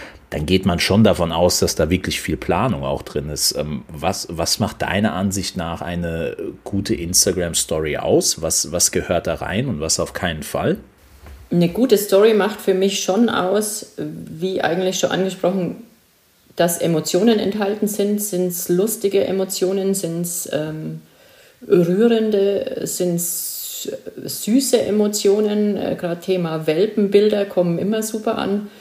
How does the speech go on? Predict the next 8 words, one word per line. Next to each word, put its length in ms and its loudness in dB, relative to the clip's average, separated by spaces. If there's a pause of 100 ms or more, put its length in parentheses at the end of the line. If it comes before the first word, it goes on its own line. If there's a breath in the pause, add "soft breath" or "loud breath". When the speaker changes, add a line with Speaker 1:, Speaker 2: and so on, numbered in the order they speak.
(580 loud breath)
Speaker 2:
Ähm, 760 4 (1300)
es 180 0
kann 240 0
auch 180 4
mal 200 2
was 160 2
Trauriges 580 4
sein. 520 0